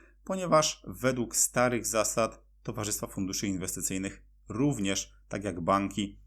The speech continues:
samodzielnie w imieniu klientów odprowadzały podatek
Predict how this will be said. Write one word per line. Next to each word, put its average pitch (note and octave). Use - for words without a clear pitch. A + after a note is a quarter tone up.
samodzielnie G#2+
w -
imieniu F#2
klientów F2
odprowadzały F2
podatek E2